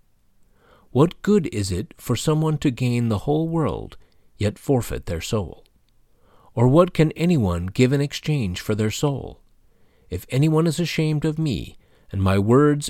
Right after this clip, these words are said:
in this adulterous and sinful generation, the Son of Man will be ashamed of them when he comes in his Father's glory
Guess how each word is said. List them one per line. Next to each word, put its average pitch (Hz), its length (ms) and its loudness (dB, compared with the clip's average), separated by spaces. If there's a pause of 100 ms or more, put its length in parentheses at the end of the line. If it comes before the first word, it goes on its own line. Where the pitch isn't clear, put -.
in 156 220 2
this 156 240 -2
adulterous 131 680 -2
and 139 120 -2
sinful 139 360 -4
generation, 139 680 -4 (480)
the - 100 -8
Son 123 260 0
of 143 120 -2
Man 101 360 -2
will 101 100 -2
be 117 160 0
ashamed 139 420 -2
of 147 120 -4
them - 220 -4 (480)
when 101 140 0
he 95 100 0
comes 127 460 -2
in 123 180 -2
his 135 160 0
Father's 131 420 -2
glory - 480 -8